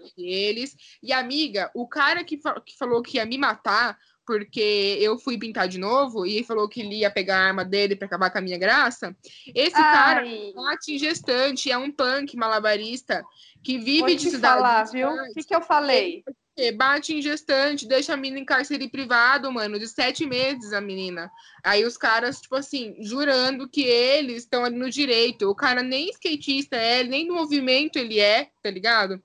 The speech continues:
Speaker 1: E tá ali querendo, tipo assim, a-, acabar com uma coisa que nem envolvido ele tava, tá ligado? E aí o-, os mano lá da pista, os tal dos skatistas,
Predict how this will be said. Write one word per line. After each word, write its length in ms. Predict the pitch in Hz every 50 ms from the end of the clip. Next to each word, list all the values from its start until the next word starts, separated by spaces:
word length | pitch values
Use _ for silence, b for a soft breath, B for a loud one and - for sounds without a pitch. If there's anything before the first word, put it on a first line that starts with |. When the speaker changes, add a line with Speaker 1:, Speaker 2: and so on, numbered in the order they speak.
| _ B B B B B B
Speaker 1:
E 80 | - 233
tá 180 | 202 - 262 254
ali 420 | 262 262 254 233 233 247 269 285 285 b b b _
querendo, 380 | - 240 247 247 254 254 262
tipo 160 | 247 - - 262
assim, 540 | 247 254 - - 285 262 247 233 214 196 202 - - _ _ -
a-, 240 | 214 214 208 -
acabar 400 | 226 247 - 294 262 214 240 254 269
com 80 | -
uma 120 | 285 269 269
coisa 260 | - 262 254 220 254
que 80 | - 302
nem 200 | 262 285 349 403
envolvido 400 | 415 403 359 349 294 311 294 294
ele 100 | 285 302
tava, 560 | - - 233 214 208 202 196 190 180 175 - _ _
tá 80 | 202
ligado? 500 | 180 180 175 208 220 214 196 190 185 180 - _ _ _ -
E 80 | 220
aí 160 | 226 233 262 277
o-, 140 | 294 - -
os 180 | 254 277 311
mano 340 | 285 254 262 262 269 269 262
lá 140 | 247 247 240
da 140 | 233 233 233
pista, 580 | 240 - 269 277 311 320 - - 359 370 359 - _
os 200 | - 247 247 240
tal 240 | - - 233 233 226
dos 160 | 208 226 233
skatistas, 800 | 233 226 - 262 214 220 208 - 240 226 240 277 285 - - 403